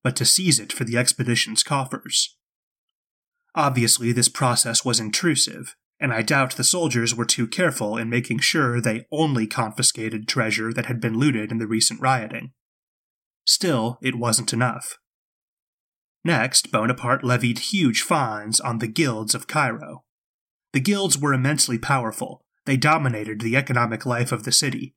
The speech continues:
and enjoyed huge social and political influence. Almost anyone who worked for a living belonged to one, from unskilled laborers all the way up to wealthy merchants. The guilds had supported the Mamluk war effort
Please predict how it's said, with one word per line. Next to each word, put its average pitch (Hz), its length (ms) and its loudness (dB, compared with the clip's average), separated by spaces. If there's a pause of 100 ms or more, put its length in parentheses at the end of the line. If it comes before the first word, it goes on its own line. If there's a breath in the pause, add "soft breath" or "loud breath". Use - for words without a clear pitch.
(120)
and 127 140 2
enjoyed 123 380 2
huge 120 440 0
social 131 500 0
and 113 180 -4
political 127 460 -2
influence. - 760 -2 (460)
Almost 170 380 2
anyone 143 400 2
who 117 220 -4
worked 147 260 0
for - 200 -2
a 113 80 -4
living 113 440 0
belonged 123 460 0
to - 140 -6
one, 113 360 -8 (320)
from 113 260 -2
unskilled 127 560 2
laborers 123 680 -2
all 120 100 -2
the 120 80 -2
way 117 160 0
up 131 140 0
to - 120 -4
wealthy 120 380 0
merchants. - 720 -2 (760)
The 131 80 0
guilds 127 480 2
had 131 160 -2
supported 135 460 2
the 127 60 -2
Mamluk 120 440 -2
war 151 220 2
effort - 400 -6